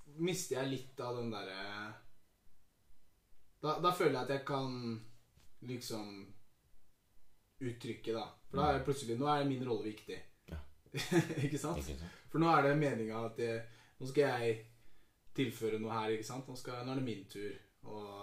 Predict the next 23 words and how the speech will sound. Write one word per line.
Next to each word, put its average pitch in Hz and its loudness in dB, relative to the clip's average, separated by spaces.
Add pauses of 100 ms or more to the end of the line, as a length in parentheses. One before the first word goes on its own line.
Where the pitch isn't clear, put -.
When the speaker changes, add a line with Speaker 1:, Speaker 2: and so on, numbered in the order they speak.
(140)
Speaker 1:
å - -10
belyse 120 -4 (520)
situasjonen. 113 -4 (360)
Speaker 2:
Mm. 85 -4 (600)
Speaker 1:
Ikke 123 -6
sant? 147 -6 (2250)
Speaker 2:
<laughs> 156 -2
Speaker 1:
Men, 175 4
men 190 0
det - 8
er 208 8
liksom 214 2
den 202 2
derre, 151 4 (760)
hvis 156 -2
jeg 165 6
har 170 2
familien 120 2
min 127 -4
på 147 0
besøk, 147 0 (180)
Speaker 2:
Mm. 85 -4 (3000)
Speaker 1:
så - 0